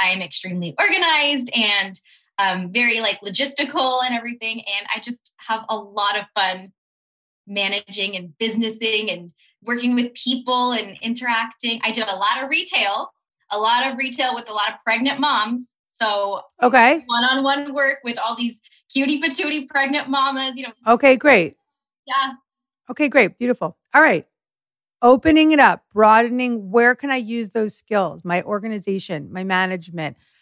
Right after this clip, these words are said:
Speaker 2: my retail. Opening, broadening, broadening, broadening. Where can those skills be used? And also using the prayer, and this is for anyone that's unemployed right now,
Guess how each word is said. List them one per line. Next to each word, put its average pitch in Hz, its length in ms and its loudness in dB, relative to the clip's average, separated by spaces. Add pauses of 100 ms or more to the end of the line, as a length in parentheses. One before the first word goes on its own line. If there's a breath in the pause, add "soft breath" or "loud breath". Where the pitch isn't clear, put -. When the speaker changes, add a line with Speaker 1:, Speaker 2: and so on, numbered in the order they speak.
(120)
Speaker 2:
my 180 140 6
retail. 185 680 0 (340)
Opening, 220 440 6
broadening, 196 460 6
broadening, 180 420 4
broadening. 156 460 0
Where 190 240 4
can 196 160 -8
those 175 180 -6
skills 165 400 -4
be 156 380 -6 (260)
used? 160 480 2
And 185 140 -4
also 220 340 4
using 190 460 -2
the 190 80 -6
prayer, 170 500 4
and 180 140 -6
this 185 120 -10
is 175 60 -14
for - 160 -6
anyone 190 320 -2
that's 170 140 -4
unemployed 165 440 -4
right 160 180 -2
now, 170 280 -6